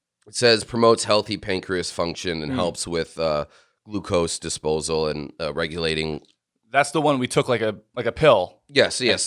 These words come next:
Speaker 1: So this is a pill we took earlier off screen. Um, helps with, uh, healthy di-, uh, digestion, things of, of that nature. Um, and this, this pill, this is the one that we had to, um, leave on our tongue.
Speaker 2: Right.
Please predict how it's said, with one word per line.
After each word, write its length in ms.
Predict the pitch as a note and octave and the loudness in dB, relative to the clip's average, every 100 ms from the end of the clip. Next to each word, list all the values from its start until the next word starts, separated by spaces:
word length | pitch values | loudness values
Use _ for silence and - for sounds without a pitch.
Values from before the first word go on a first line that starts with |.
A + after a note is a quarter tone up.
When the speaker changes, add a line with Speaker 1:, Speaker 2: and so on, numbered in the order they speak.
| A2+ | -2
Speaker 1:
So 60 | |
this 260 | G#2 A2+ - | 0 0 0
is 140 | A2 G2 | -2 0
a 100 | F#2 | -2
pill 280 | - G#2 | 0 -2
we 100 | F#2 | -2
took 200 | F2+ F2+ | -8 -10
earlier 360 | D#2+ E2 D#2+ D#2 | -6 -4 -2 -2
off 180 | D2 D2 | -2 -6
screen. 360 | - D#2+ D2 - _ _ _ | -6 -8 -8 -12 _ _ _
Um, 480 | F2 F2 E2+ D#2+ D2 _ _ _ _ _ - | -2 0 0 -2 -10 _ _ _ _ _ 6
helps 300 | A#2 A#2+ - | 8 8 4
with, 240 | A#2 G2 G2 | 0 0 2
uh, 320 | F#2 F2 E2 | 2 4 0
healthy 380 | - G#2+ F#2+ G2 | 0 0 0 -2
di-, 280 | F2 E2+ F2 | -2 -2 0
uh, 280 | F2+ E2+ D#2+ | 0 0 0
digestion, 680 | D#2 D#2+ D2+ D2 - C#2+ C#2 | -4 -6 -4 -8 -8 -14 -14
things 300 | - C#2+ _ | -16 -20 _
of, 80 | C#2+ _ | _ _
of 120 | C#2+ | -16
that 160 | D#2 - | -14 -12
nature. 400 | D2+ - D2+ - - _ _ - | -12 -8 -10 -10 -20 _ _ -6
Um, 420 | F2 E2 D#2+ - _ - | -2 -2 -4 -10 _ -4
and 440 | F2+ F2 E2 D#2+ - - | -2 0 -2 -4 -6 -6
this, 680 | E2+ F2 A#2+ A2 - - - _ _ _ - | -10 0 4 4 2 -2 -4 _ _ _ -2
this 200 | A2 - | -2 -2
pill, 460 | - F#2 D#2 D#2 - | -4 -4 -2 -6 -4
this 240 | G#2 - | -2 -2
is 140 | G2 | -4
the 100 | F2 | -4
one 280 | F2+ F2 E2+ | -2 -2 -2
that 180 | E2+ D#2 | -2 -4
we 240 | F2+ E2 | -6 -6
had 320 | D#2 F2 E2 D#2 | -2 0 0 -2
to, 300 | E2+ D#2 - - | -10 -12 -14 -10
um, 500 | D#2+ D2 D2 D2 C#2 _ _ _ _ | -6 -4 -6 -10 -16 _ _ _ _
leave 280 | G#2+ B2+ A2 | -2 0 2
on 140 | G2+ | 0
our 160 | F2 E2+ | 0 -4
tongue. 500 | - D#3+ G#2+ F2+ F2 | 2 4 4 0 -4
Speaker 2:
Right. 300 | B2 A#2 | 2 2